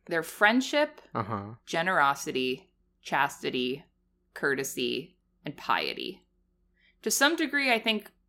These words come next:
Speaker 1: it does not fit neatly, right? Like, it's not like, "Oh, here's our exact one-to-one." I think this movie is more
Speaker 2: Mm-hmm.
Speaker 1: ambiguous than that. But I do think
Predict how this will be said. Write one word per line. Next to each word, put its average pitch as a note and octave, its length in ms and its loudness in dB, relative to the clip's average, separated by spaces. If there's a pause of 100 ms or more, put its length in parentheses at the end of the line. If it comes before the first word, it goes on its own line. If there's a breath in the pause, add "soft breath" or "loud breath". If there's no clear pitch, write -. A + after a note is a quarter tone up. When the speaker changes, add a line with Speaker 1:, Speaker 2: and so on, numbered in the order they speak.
(720)
Speaker 1:
it A3+ 120 6
does D#4 160 4
not F4 280 6
fit A3+ 160 2
neatly, B2+ 400 -6
right? F3 220 2
Like, F#3 140 2
it's G#3+ 140 0
not B3 160 8
like, G3 160 6
"Oh, F3 100 4
here's F#3 320 2
our D3+ 200 6
exact C#3 420 0
one-to-one." C3 540 -2
I C3+ 80 -2
think D3+ 160 -4
this D3 120 -6
movie C#3 240 -2
is C3+ 100 -4
more C3+ 160 -2
Speaker 2:
Mm-hmm. C3+ 80 -4
Speaker 1:
ambiguous C3 500 -4
than C3 160 -4
that. B2 260 2
But D#3+ 80 2
I D#3+ 100 4
do F3 360 -2
think D#3 520 -6